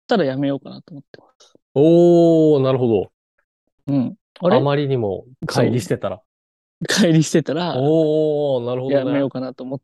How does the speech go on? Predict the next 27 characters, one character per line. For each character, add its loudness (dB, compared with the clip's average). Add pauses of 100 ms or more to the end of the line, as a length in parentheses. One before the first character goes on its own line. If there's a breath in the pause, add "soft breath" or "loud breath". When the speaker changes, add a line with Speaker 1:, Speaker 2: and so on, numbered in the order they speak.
(180)
Speaker 1:
て、 2
Speaker 2:
お -8
う、 -
お -14
う。 -18
Speaker 1:
っ -20 (800)
て 2
い 4
う 4
の 0
が、 0
ま -2
あ、 -2
あ 0
る -6
時 -10
か -16
ら -20
で -16
す -16
ね。 -10 (320)
一 0
応。 -2
Speaker 2:
は -10
い、 -14
は -6
い。 -14